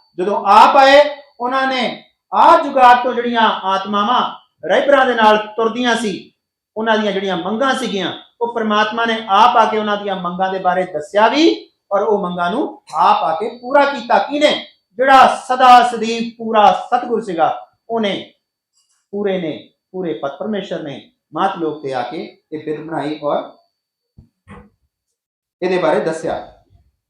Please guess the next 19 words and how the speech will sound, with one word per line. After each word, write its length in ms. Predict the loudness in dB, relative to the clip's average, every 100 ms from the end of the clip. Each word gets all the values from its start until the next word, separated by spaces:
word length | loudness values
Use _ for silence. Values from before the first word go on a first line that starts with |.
| _ _ _ _ _ _ _
ਛੱਬੀ 400 | -2 0 0 0 4
ਹਾੜ 500 | 6 6 4 0 -8
ਵੀਹ 200 | -6 0
ਸੌ 120 | 0
ਇੱਕੀ 240 | 0 -2 -6
ਬਿਕਰਮੀ 460 | -6 -4 -4 -4 0
ਦਰਸ਼ਨ 360 | 0 0 -4 -6
ਸਿੰਘ 220 | -6 -4
ਦੇ 220 | -2 -2
ਗ੍ਰਹਿ 280 | 0 2 0 -4 -18 _ _
ਰੁੜਕਾ 360 | -4 -2 0 0
ਕਲਾਂ 360 | 0 0 -2
ਦੀ 80 | -2
ਇੱਕ 120 | -4
ਲਿਖਤ 300 | -6 -8 -6 -4
ਆ 80 | -4
ਹਰ 140 | -4
ਸੰਗਤ 340 | -8 -10 -10 -10
ਜੀਓ। 220 | -8